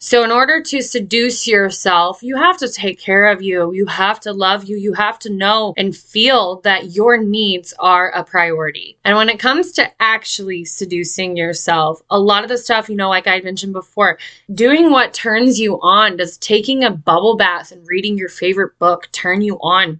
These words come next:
And when are you gonna fit that in your schedule? When are you gonna make sure that you get time to do that? Or does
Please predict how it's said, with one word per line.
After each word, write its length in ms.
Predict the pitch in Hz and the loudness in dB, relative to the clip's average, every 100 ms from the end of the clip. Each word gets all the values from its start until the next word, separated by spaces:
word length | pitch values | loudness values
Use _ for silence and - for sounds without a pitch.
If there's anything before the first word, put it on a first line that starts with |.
| - | -4
And 160 | 196 196 | -2 0
when 120 | 190 | 2
are 60 | |
you 160 | 220 247 | 4 4
gonna 180 | 226 190 | 2 0
fit 220 | - 208 | -4 -2
that 160 | 214 - | -2 -2
in 140 | 185 | -6
your 140 | 180 | -6
schedule? 520 | 165 - 180 196 165 - | -8 -2 -2 0 -4 -2
When 100 | 190 | 0
are 40 | |
you 60 | 220 | 2
gonna 160 | 240 208 | 2 0
make 300 | 196 208 214 | 0 -2 -2
sure 280 | - 208 | 0 2
that 180 | 190 170 | 2 -2
you 220 | 151 175 | -4 -2
get 220 | 208 220 - | 2 0 0
time 400 | - 175 175 202 | -4 -2 -2 -4
to 120 | 196 | -6
do 220 | 160 190 | -4 -2
that? 340 | 185 104 - - _ _ _ _ | -2 -2 -4 -6 _ _ _ _
Or 320 | - 208 208 - 196 | 0 2 2 -2 -2
does 540 | 220 220 214 208 - | 2 2 2 -4 -14